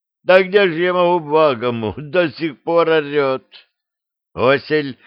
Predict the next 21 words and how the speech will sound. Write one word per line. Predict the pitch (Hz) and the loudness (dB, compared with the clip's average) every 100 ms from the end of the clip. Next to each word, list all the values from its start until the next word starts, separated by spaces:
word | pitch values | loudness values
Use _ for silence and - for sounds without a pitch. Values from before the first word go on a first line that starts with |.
| - | -20
действительно | 92 107 113 - 104 113 107 101 98 104 | -10 -8 -8 -8 -6 -4 -6 -6 -8 -6
продолжал | 73 110 110 98 113 | -4 -2 -2 0 2
орать | 110 107 117 117 _ _ _ | 2 2 2 0 _ _ _
так | 123 113 _ | 0 0 _
понравившуюся | 104 101 98 131 127 117 - 117 107 - 104 | -4 -4 0 0 0 -4 -8 -8 -8 -6 -6
ему | 107 107 104 _ _ _ - | -6 -6 -8 _ _ _ 0
арию, | 107 101 92 85 78 _ _ _ | 2 2 0 -8 -12 _ _ _
прохаживаясь | 113 113 117 120 107 117 107 104 | -4 -2 2 2 2 -2 -4 -6
уже | 104 110 | -6 -4
насчёт | 107 - 123 113 | -6 -6 -6 -4
какой-то | 110 95 117 113 104 | -6 -4 -4 -2 -4
там | - 113 104 87 _ _ _ - | 2 0 0 -8 _ _ _ -2
флёр-де-лиз. | 113 120 120 110 101 107 107 101 85 69 60 _ _ _ _ _ _ _ _ _ _ _ _ | 4 6 6 2 -4 -6 -6 -8 -12 -16 -20 _ _ _ _ _ _ _ _ _ _ _ _
«Я | 95 123 131 127 | -4 2 4 2
думаю, | 117 95 131 127 127 123 120 | 0 -4 -6 -4 -2 0 0
он | 120 117 | 0 -4
нас | 120 - - | -6 -6 -14
слышит, | - 120 139 - 98 - | -10 -4 -4 -6 -10 -10
но | 107 117 | -4 -4
не | 113 110 | -4 -8
понимает», | 104 104 101 95 90 85 85 - _ | -6 -8 -8 -8 -6 -6 -8 -12 _